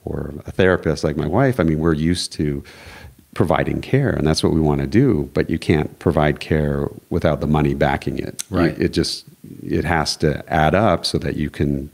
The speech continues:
Speaker 1: keep the doors open for other people to come in.
Speaker 2: Yeah, and this is
Speaker 1: So
Speaker 2: something that I
Speaker 1: that's
Speaker 2: think
Speaker 1: our
Speaker 2: we can't really underestimate. It. You, you should be able to do well financially by doing good for patients, and it's required, actually. So in other words,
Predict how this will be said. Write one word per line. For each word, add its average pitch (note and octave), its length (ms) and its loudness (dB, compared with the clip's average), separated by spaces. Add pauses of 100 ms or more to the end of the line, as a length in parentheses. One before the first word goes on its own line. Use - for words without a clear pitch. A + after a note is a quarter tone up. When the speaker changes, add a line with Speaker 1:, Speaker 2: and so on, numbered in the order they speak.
(160)
Speaker 1:
keep - 380 0
the E2 100 0
doors D2+ 320 0
open D#2 320 4
for - 260 -2
other G2+ 140 2
people - 260 -2
to - 80 -4
come B1+ 220 -4
in. - 120 -10 (500)
Speaker 2:
Yeah, B2 160 4
and D3 100 4
this G#3+ 140 4
is A#3+ 80 0
Speaker 1:
So - 100 0
Speaker 2:
something F3+ 80 4
that D3+ 80 4
I - 40 2
Speaker 1:
that's A#2+ 60 2
Speaker 2:
think A2+ 120 2
Speaker 1:
our A#2 40 0
Speaker 2:
we A#2 120 0 (200)
can't B2 400 -2 (760)
really A#2 440 4
underestimate. F#2 640 0
It. D#2+ 120 -6
You, F#2 200 -12
you G#2+ 320 -8
should D#3 280 0
be D#3+ 100 6
able C#3 160 4
to A2 100 6
do A2+ 280 2
well G#2 680 2
financially G2+ 460 0
by F#2 100 2
doing F2+ 220 2
good F2+ 180 0
for F#2 120 -8
patients, E2 600 -6 (100)
and F#2 240 0
it's - 200 -4
required, D2+ 520 -4
actually. - 380 -12
So - 160 -2
in F#2+ 80 2
other G2 120 4
words, F#2+ 200 2